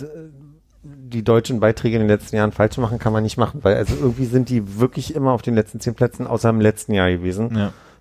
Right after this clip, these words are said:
Speaker 1: wo der Mann,
Speaker 2: Wo man aber
Speaker 1: der
Speaker 2: auch
Speaker 1: seinen
Speaker 2: nicht,
Speaker 1: Vater betrauert hat,
Speaker 2: nicht
Speaker 1: musikalisch.
Speaker 2: ganz nachvollziehen kann, was daran jetzt so anders war, als dass es so viel besser war als die anderen Sachen.
Speaker 1: Ja, das ist ein bisschen komisch, ja.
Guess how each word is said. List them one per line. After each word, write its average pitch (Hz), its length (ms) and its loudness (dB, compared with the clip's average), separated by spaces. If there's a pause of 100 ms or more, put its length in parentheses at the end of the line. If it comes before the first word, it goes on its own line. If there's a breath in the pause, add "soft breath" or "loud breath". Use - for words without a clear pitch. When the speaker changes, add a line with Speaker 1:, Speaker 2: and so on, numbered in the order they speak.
Speaker 1:
wo 107 80 -2
der 104 160 4
Mann, 107 380 2 (160)
Speaker 2:
Wo 104 80 -2
man 107 140 -2
aber 101 100 -2
Speaker 1:
der 113 100 2
Speaker 2:
auch - 20 4
Speaker 1:
seinen 107 140 4
Speaker 2:
nicht, 127 80 0
Speaker 1:
Vater 113 260 4
betrauert 95 460 0
hat, 92 120 0
Speaker 2:
nicht 107 80 -8
Speaker 1:
musikalisch. 98 720 -2 (460)
Speaker 2:
ganz - 20 -20
nachvollziehen 110 460 0
kann, 110 140 2
was 101 160 2
daran 107 300 2
jetzt 101 200 -2
so 110 300 -2
anders 104 320 0
war, 104 180 4
als 98 160 -6
dass 98 160 -4
es 98 120 -12
so 110 120 -2
viel 110 240 0
besser 104 260 0
war 90 80 2
als 87 140 0
die 82 80 -6
anderen 85 240 -4
Sachen. 95 120 2
Speaker 1:
Ja, 101 120 6
das 98 100 -4
ist - 60 -12
ein 127 80 -2
bisschen 127 240 -4
komisch, 95 420 0
ja. 95 220 0